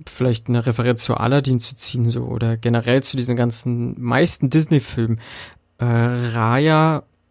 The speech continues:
und der letzte Dreier kommt ja, ich glaube, komplett ohne irgendeinen Song aus.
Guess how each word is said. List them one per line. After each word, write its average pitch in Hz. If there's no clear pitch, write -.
und 131
der 131
letzte 127
Dreier 156
kommt 147
ja, 131
ich -
glaube, 117
komplett 117
ohne 135
irgendeinen 127
Song 165
aus. -